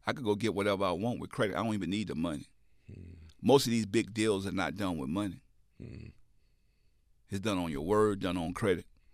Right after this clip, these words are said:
Speaker 2: Mm-hmm.
Speaker 1: Um,
Speaker 2: Oh my gosh, that's so good.
Speaker 1: and,
Speaker 2: Yes.
Speaker 1: and, um,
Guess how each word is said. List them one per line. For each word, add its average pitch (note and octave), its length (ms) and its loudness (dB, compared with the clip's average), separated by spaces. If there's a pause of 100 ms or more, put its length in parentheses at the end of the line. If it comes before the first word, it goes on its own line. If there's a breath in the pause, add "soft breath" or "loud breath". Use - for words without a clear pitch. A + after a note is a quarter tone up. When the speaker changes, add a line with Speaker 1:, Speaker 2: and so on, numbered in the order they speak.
Speaker 2:
Mm-hmm. E2 600 -12
Speaker 1:
Um, E2 540 -6
Speaker 2:
Oh E2+ 180 -2
my D2 200 -10
gosh, C2 400 -14
that's - 220 -12
so - 140 -8
good. - 80 -10
Speaker 1:
and, F#2 400 -2
Speaker 2:
Yes. G2+ 240 -2
Speaker 1:
and, F#2 120 -2
um, F2 480 -2